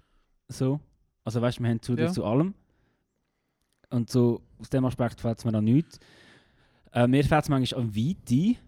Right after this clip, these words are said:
Speaker 1: Und ich glaube, über das haben wir auch schon geredet. Ich fühle
Speaker 2: Ja,
Speaker 1: mich
Speaker 2: ja.
Speaker 1: einfach mega schnell hure eingegangen von Bergen. Das habe ich in Frankreich mega gerne, wenn einfach
Speaker 2: Ja.
Speaker 1: alles flach ist und
Speaker 2: Ja.
Speaker 1: du siehst den Horizont.
Speaker 2: Ja.
Speaker 1: Das ist etwas, was mir mega oft hure fehlt. Und was mir im Winter in Luzern mega oft fehlt, ist einfach das schöne Wetter.
Speaker 2: Sonne.
Speaker 1: Die Sonne.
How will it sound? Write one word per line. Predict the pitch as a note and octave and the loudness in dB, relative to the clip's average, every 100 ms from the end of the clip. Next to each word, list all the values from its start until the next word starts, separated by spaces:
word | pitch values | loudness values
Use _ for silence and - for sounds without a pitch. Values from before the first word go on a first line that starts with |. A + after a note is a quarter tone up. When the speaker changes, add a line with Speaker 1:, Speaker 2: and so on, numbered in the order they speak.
| - - | -20 -10
Speaker 1:
Und | A#2+ A#2+ A2 | -4 -4 -4
ich | - | -2
glaube, | B2 | 0
über | A2 | 2
das | B2+ | 2
haben | B2 | 2
wir | - | 0
auch | C3 | -2
schon | D#3 | -2
geredet. | D3 C#3+ | 0 -2
Ich | - | -2
fühle | D3 B2+ | 0 4
Speaker 2:
Ja, | |
Speaker 1:
mich | A#2+ | 4
Speaker 2:
ja. | - | 4
Speaker 1:
einfach | E3 | 2
mega | B2 C3 | 0 0
schnell | C3 | 2
hure | A#2+ C3+ | 4 4
eingegangen | A#2+ C3 B2+ A#2+ | 2 0 0 -2
von | A2+ | -2
Bergen. | G#2 A#2 C3+ B2+ | 0 0 0 -4
Das | A2+ | -4
habe | A#2+ A2+ | -2 -2
ich | |
in | A2 G#2+ | -2 -4
Frankreich | - A#2 B2 - | -2 -4 -4 -4
mega | A#2 A2+ | -4 -2
gerne, | A2+ A2 | 0 0
wenn | G2+ | 0
einfach | - | -2
Speaker 2:
Ja. | D#3 A#2 | -2 0
Speaker 1:
alles | A#2 G#2 | 0 -4
flach | - F2 - | -6 -8 -8
ist | G2+ | -10
und | - | -6
Speaker 2:
Ja. | D#3 | -4
Speaker 1:
du | |
siehst | D3+ F#2+ | -6 -6
den | G2 | -4
Horizont. | F#2+ F#2 F2 D#2+ - _ | -4 -6 -10 -12 -14 _
Speaker 2:
Ja. | D3+ D3+ D#3 - | -6 -4 -6 -4
Speaker 1:
Das | A2 | 0
ist | A#2+ | 4
etwas, | A#2+ B2 | 2 2
was | A2+ | 0
mir | A2 | 2
mega | A#2+ B2 | 2 2
oft | F#2 B2 - A#2+ | 2 0 -4 -2
hure | A#2 A2 | 0 0
fehlt. | - B2 D#3 - | 0 0 -2 0
Und | A2+ A2+ | 0 0
was | A2+ | 2
mir | B2 | 2
im | C3 | 4
Winter | A2+ C3 A#2+ | 4 2 2
in | A#2 | -2
Luzern | A#2 A2 A2 | 0 0 0
mega | G#2 | 0
oft | G#2 - | -2 -2
fehlt, | G2+ G2 | -4 -2
ist | A2 | -4
einfach | G2 - | -6 -6
das | - - | -10 -4
schöne | G2+ G2 | -2 -2
Wetter. | D#2+ - D#3+ | -4 -6 -6
Speaker 2:
Sonne. | D#3+ D#3+ D#3 C3+ - - _ | -2 -2 -2 -4 -10 -20 _
Speaker 1:
Die | - | -2
Sonne. | A2 C#3 | 2 2